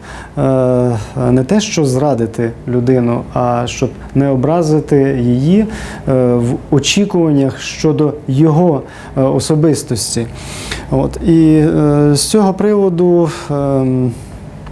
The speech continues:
дуже гарно, мені здається, сказав, е, вже покійний російський академік Дмитро Лихачов, е, е, що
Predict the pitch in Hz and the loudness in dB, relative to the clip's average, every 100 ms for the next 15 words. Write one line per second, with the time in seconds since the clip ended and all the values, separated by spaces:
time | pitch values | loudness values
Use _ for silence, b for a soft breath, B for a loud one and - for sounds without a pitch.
0 | - - - - - 127 180 175 156 170 | -14 -12 -12 -12 -2 2 2 2 0 0
1 | 160 151 143 139 143 143 143 131 151 139 | 2 2 4 4 4 4 2 0 0 2
2 | 139 131 151 135 131 127 123 127 135 165 | 2 0 -2 0 0 0 0 0 0 2
3 | 156 135 131 - 143 - 127 120 127 143 | 4 4 2 2 0 2 2 2 0 2
4 | 135 127 - - - - - - - - | 2 0 -2 -12 -16 -16 -16 -16 -14 -12
5 | - - 139 139 147 135 135 131 208 214 | -6 0 0 2 0 0 -2 -2 0 0
6 | 208 B B B B B 135 135 131 127 | 0 B B B B B 0 2 2 2
7 | 123 127 123 120 104 233 359 180 131 139 | 2 0 0 -4 -6 -6 -4 -2 0 0
8 | 147 - - 156 151 139 | 0 -2 0 0 0 -2